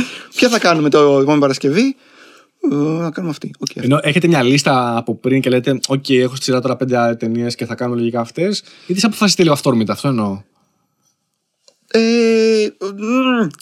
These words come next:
Speaker 1: ούτε το ένα ούτε το άλλο. Είναι ταινίες που έχει ο Μιχάλης στο δίσκο του γιατί του αρέσουν,
Speaker 2: Ναι.
Speaker 1: οπότε απλά πάμε και ψάχνουμε, «Α,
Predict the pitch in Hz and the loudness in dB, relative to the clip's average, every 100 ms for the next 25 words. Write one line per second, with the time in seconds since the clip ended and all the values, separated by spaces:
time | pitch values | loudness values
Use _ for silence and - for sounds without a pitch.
0 | - _ - 175 _ - 208 226 220 208 | -20 _ -20 -20 _ -2 0 2 2 4
1 | 156 113 - 220 214 127 - _ _ _ | 4 2 0 2 4 2 0 _ _ _
2 | _ _ 160 190 214 - 202 185 151 175 | _ _ 2 4 2 2 0 2 2 2
3 | 165 - 143 139 147 160 139 127 123 139 | 2 2 2 2 2 2 2 2 2 2
4 | 113 123 175 214 294 - 131 143 190 185 | 4 2 4 2 2 0 0 2 2 2
5 | 175 160 165 160 151 - - 135 131 123 | 2 2 2 2 2 0 0 0 2 2
6 | 113 - 175 | 2 0 -4